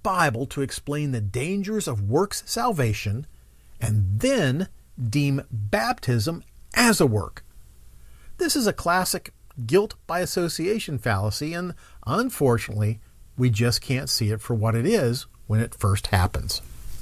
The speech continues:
Baptism is never even remotely referred to as a work in the Bible. In fact, the Bible consistently, clearly,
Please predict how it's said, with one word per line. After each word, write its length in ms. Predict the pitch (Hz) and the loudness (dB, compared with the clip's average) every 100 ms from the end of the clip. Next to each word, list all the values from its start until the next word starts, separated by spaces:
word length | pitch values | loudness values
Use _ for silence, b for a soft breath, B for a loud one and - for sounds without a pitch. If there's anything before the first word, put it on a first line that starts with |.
| - - - - - B B B B B B B B - | -8 -10 -12 -12 -12 B B B B B B B B 2
Baptism 640 | 233 269 - 120 104 135 | 2 2 0 2 2 -2
is 200 | 147 147 | -4 -2
never 420 | 208 185 98 107 - | 0 0 -2 -8 -6
even 380 | 143 151 151 147 | -4 -4 -4 -2
remotely 1000 | 160 151 151 151 151 165 240 - 151 | -2 -2 -2 -2 0 0 0 -2 -2
referred 460 | 127 120 - 170 165 | 0 -2 -2 -4 -4
to 300 | - 85 101 - | -6 -6 -6 -6
as 220 | 117 107 | -4 0
a 120 | 123 | 0
work 600 | 117 110 143 175 104 - - - - - | 0 0 4 4 2 -2 -20 -20 -20 -2
in 140 | 113 | 4
the 60 | 101 | 4
Bible. 520 | 110 110 101 82 - - - - B B B B B B | 6 8 8 6 0 -12 -20 -20 B B B B B B
In 140 | 156 143 | 2 2
fact, 500 | - - 104 - - - - - | 4 4 2 0 -6 -20 -20 -4
the 120 | 127 | 0
Bible 360 | 127 147 156 143 | 2 2 2 0
consistently, 1200 | - 127 - - - 175 - 226 214 226 302 - - - - | -2 -2 0 0 2 0 0 -6 -6 -6 -6 -8 -16 -20 -14
clearly, 800 | - - 175 170 185 233 277 | -8 0 2 4 2 -2 -6